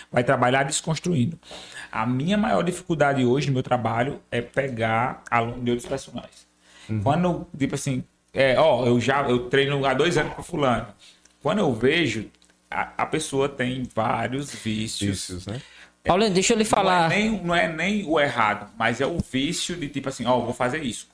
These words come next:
Speaker 1: A partir que a, que o aluno faz isso, aí você perdeu sua total autonomia.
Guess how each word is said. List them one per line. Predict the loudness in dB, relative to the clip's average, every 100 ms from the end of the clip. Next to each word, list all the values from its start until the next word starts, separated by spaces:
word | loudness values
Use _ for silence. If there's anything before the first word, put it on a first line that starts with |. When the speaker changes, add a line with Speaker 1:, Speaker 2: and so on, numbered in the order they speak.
| -6
Speaker 1:
A | -2
partir | 0 -2
que | 0
a, | -2
que | -4 -2
o |
aluno | 0 0 0
faz | -2 -2 -2 -4
isso, | -6 -6 -8
aí | -6
você | -6 -6 -6
perdeu | -4 -2 -4 -8 _ _
sua | -6 -4
total | -2 -2 0 0
autonomia. | 0 -2 -2 -2 -2 -4